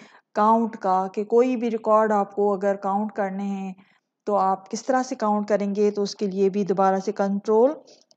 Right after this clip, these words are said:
एफ़ नाइन की प्रेस करेंगे, इक्वल साइन, काउंट और काउंट above। तो और हम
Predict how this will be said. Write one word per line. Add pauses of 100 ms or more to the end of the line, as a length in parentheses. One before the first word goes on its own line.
(160)
एफ़
नाइन
की
प्रेस
करेंगे, (640)
इक्वल
साइन, (840)
काउंट (2000)
और (1400)
काउंट (500)
above। (1200)
तो (160)
और (100)
हम